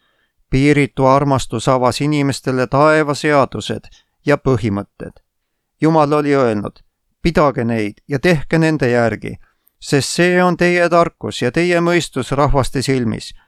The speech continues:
kes ütlevad kõiki neid seadusi kuuldes: „See sinane suur rahvas on tõesti tark ja mõistlik rahvas.“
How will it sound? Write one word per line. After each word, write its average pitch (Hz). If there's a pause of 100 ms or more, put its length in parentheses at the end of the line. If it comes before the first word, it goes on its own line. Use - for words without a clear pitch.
(140)
kes 131
ütlevad 120 (120)
kõiki 180
neid 170
seadusi 135
kuuldes: 110 (520)
„See 147
sinane 127
suur 175
rahvas 143
on 104
tõesti 156
tark -
ja 113
mõistlik 120
rahvas.“ 101